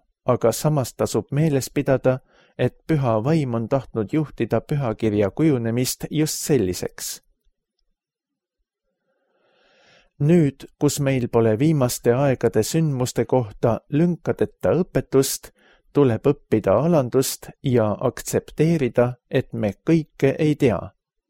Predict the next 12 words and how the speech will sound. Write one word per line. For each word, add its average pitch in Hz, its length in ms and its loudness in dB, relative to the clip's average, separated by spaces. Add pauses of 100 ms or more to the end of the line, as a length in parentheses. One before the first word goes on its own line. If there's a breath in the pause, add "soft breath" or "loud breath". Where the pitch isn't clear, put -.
(1200 loud breath)
Sellest 156 500 0
tuleneb 113 460 0
ka 107 160 2
see, 135 540 0
et 127 260 -2
lõpuaegade 135 800 2
kohta 123 480 -2
käivad 120 640 2
inimeste 131 580 -2
poolt 113 340 2
koostatud 120 680 0
seletused 139 760 -2